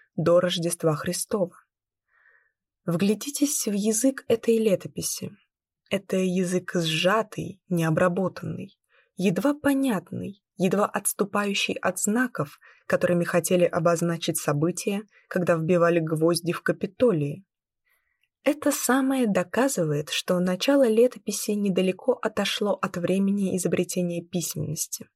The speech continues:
Надобно знать свойства китайской письменности,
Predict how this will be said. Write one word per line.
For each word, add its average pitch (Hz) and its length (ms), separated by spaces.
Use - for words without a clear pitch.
Надобно 226 560
знать 220 500
свойства 214 760
китайской - 560
письменности, 160 840